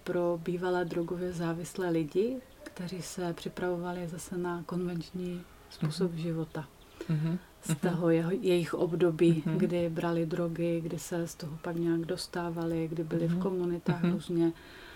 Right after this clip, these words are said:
Speaker 1: tak potom vlastně, eh, je ta s-, taková jako ta mezistanice, kde už
Speaker 2: Mhm.
Speaker 1: se dostávají zase do konvenčního života, kdy už se hledají práci,
Speaker 2: Mhm.
Speaker 1: bydlení a tak.
Speaker 2: Mhm.
Speaker 1: Takže to bylo něco úplně
Speaker 2: To
Speaker 1: jiného,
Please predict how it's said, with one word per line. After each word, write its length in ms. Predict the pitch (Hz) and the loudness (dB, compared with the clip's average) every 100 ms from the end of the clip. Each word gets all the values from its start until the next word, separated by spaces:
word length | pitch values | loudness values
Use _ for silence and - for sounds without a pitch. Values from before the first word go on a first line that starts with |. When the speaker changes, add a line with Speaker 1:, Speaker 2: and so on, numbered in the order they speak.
| - - - | -18 -18 -6
Speaker 1:
tak 120 | 175 | -6
potom 380 | - 170 175 170 | -4 -6 0 0
vlastně, 640 | 165 156 - 175 165 170 220 | 2 -2 0 4 4 4 0
eh, 340 | 175 170 170 - - - 165 | -4 -2 -2 -4 -10 -12 -8
je 140 | - 170 | -6 -4
ta 180 | 170 | -6
s-, 160 | 170 - - - - - | -8 -10 -14 -16 -16 -14
taková 400 | - - 170 160 | -14 -8 -4 -2
jako 260 | 160 165 170 | -2 -4 -4
ta 100 | 165 | 0
mezistanice, 840 | 165 160 160 156 - 160 160 160 170 | 2 4 2 -4 2 4 4 2 -4
kde 160 | 156 160 | 2 4
už 80 | |
Speaker 2:
Mhm. 100 | 165 | 6
Speaker 1:
se 60 | 170 | 2
dostávají 440 | 156 - 165 160 | 0 -4 -2 0
zase 220 | 165 - 165 | -2 -4 -4
do 100 | 165 165 - | -6 -10 -14
konvenčního 680 | - 175 170 - 175 170 170 | -6 -2 -2 -2 -2 -2 -2
života, 540 | 156 170 160 165 160 160 | -2 -2 -2 -4 -6 -6
kdy 160 | 165 165 | -8 -8
už 100 | 165 - - - | -10 -16 -18 -14
se 100 | 190 | -10
hledají 320 | 165 151 160 | -4 -2 -2
práci, 520 | 156 160 160 156 - 165 160 | -2 -4 -4 -4 -6 -4 2
Speaker 2:
Mhm. 100 | 160 | 4
Speaker 1:
bydlení 580 | 170 165 165 160 160 165 - - - - - - | 4 4 2 2 2 -2 -8 -20 -20 -20 -20 -18
a 40 | - | -14
tak. 300 | 165 - - - - - - | -14 -14 -16 -18 -16 -16 -8
Speaker 2:
Mhm. 260 | 147 156 214 - - - | -4 -2 -2 -6 -12 0
Speaker 1:
Takže 340 | 185 156 160 | 2 4 4
to 120 | 156 | 2
bylo 180 | 156 156 147 | 0 0 2
něco 240 | 156 - | 0 2
úplně 360 | 165 - 160 156 - | -4 4 6 6 4
Speaker 2:
To 160 | 165 - 170 | 2 2 8
Speaker 1:
jiného, 640 | 190 202 196 202 202 208 | 10 12 10 10 10 8